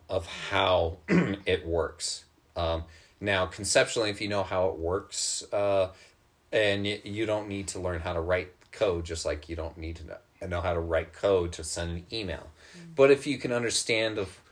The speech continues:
Speaker 1: you know, how to type in an email address, how to type the subject, and then, you know, sell, say hello and then hit send, well, you know, then you are do, you're be, gonna be able to conquer Bitcoin as well.
Speaker 2: Yeah.
Speaker 1: So,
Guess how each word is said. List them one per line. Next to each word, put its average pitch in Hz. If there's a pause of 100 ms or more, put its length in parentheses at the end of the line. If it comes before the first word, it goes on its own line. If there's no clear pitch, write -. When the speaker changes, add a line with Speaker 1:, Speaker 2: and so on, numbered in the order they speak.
(240)
Speaker 1:
you 104
know, 101
how 117
to 117
type 104
in 110
an 110
email 90
address, 87 (380)
how 98
to 104 (140)
type 101
the 101
subject, 98 (300)
and 95
then, 90 (1000)
you 98
know, 85
sell, 107
say 113
hello 104
and 92
then 95
hit 92
send, 110
well, 113
you 117
know, 98
then 98
you 98 (200)
are 90 (460)
do, 101
you're 95 (100)
be, 95
gonna 95
be 95
able 85
to 82 (200)
conquer 85
Bitcoin 80
as 71
well. 73 (300)
Speaker 2:
Yeah. 180 (180)
Speaker 1:
So, 104